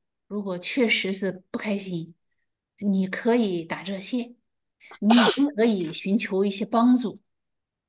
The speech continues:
参加一些社区的活动，你得有朋友，老人需要有朋友，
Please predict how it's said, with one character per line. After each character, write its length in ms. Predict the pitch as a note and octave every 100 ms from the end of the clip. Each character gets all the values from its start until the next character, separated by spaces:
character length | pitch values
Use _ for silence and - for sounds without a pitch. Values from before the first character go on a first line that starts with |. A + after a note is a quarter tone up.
| _
参 260 | - A#3+ A3+
加 220 | A#3 A3
一 80 | G#3+
些 420 | G3+ - F#3+ F#3
社 260 | F#3 - A#3
区 260 | A#3 - G3+
的 120 | F3+
活 200 | - G#3
动， 340 | D#4+ E4+ - _ _ _ _ _ _ _
你 120 | A#3+
得 120 | C4
有 100 | D4+ -
朋 340 | - - C#3+ F3+
友， 200 | E3+ _ _ _ -
老 220 | F3+ D#3
人 200 | D#3+ G3+
需 220 | - D4
要 100 | D4
有 160 | G3 -
朋 300 | - - D#3
友， 240 | F3 -